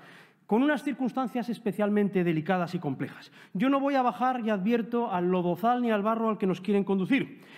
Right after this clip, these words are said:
Voy a centrar, por lo tanto, mi intervención en otro aspecto que destaca especialmente en nuestra monarquía parlamentaria, que es su espíritu, su vocación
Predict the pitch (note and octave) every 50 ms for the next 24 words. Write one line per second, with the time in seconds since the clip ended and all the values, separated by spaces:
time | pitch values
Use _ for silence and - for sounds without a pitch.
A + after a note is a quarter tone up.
0 | - - - _ _ _ - F#3 B3+ D4+ D#4 - C#4 C4+ A#3 C#4 C#4 - - B3+
1 | B3+ A3 C4 C4 - C4 B3 A#3+ A#3 G3 G#3+ G#3 G3+ G3+ - - A#3+ A#3+ A#3 A#3+
2 | B3+ A#3+ B3 A#3+ G#3+ - - - C4 A#3+ - - - A3+ - G3 E3 E3+ D#3+ -
3 | - G3 - G3+ F3+ - - F#3 F3 - F#3+ F3+ F3+ F#3+ F#3+ F3+ F3+ F#3 G3+ -
4 | G3 G3 G3 A3+ D4 D#4+ D4 - - - - B2+ A2 - - - A#2 C#3 C#3+ C#3+
5 | C#3 C#3 E3 D3 C#3 C#3 B2+ B2+ A#2+ A#2+ A#2 A2 - - - - - - _ -
6 | - - - - - G#3 C4+ - - - - - - - - F3+ D#3+ - - -
7 | C4 C4 C4 G3+ B3 F#3 F#3+ F#3+ F3+ - F3 D3+ - A3 A3 A3+ A#3 G#3+